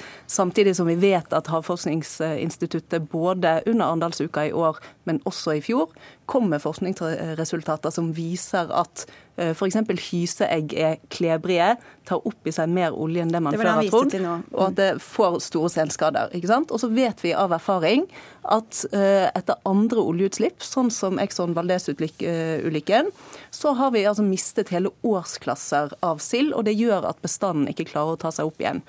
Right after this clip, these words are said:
Speaker 1: Og det betyr jo ikke at man utraderer hele bestander, men det betyr at man gjør så stor skade at det blir veldig krevende for naturmangfoldet vårt. Og så vet vi samtidig at vi har mistet over førti prosent av dyrelivet i ha-,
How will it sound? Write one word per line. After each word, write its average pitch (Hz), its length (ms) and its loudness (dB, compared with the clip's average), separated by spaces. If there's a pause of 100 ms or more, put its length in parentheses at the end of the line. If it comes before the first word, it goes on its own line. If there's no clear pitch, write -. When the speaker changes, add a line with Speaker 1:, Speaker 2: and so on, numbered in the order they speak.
(320)
Speaker 1:
Og 196 60 2
det 214 100 2
betyr 254 260 0
jo 214 80 4
ikke 160 220 0
at 269 100 0
man 214 220 2 (140)
utraderer 156 760 2
hele 175 600 2 (240)
bestander, 185 500 2
men 247 160 4
det 208 120 0
betyr 220 340 -2
at 147 160 -2
man 170 260 0 (300)
gjør 208 320 4
så - 260 0
stor 185 220 -2
skade 170 320 0
at 180 100 -2
det 170 100 -4
blir 175 140 0
veldig 165 240 -2
krevende 165 560 -2
for 170 360 -2 (260)
naturmangfoldet 156 600 0
vårt. 277 280 0 (320)
Og 240 100 0
så 254 80 0
vet 262 180 2
vi 185 100 0
samtidig 180 500 0
at 156 120 -2
vi 175 100 0
har 175 80 2
mistet 180 500 -2
over 180 220 -4
førti - 420 -6
prosent 165 540 -4
av 160 220 -4
dyrelivet 165 500 -2
i 165 80 -4
ha-, 151 160 2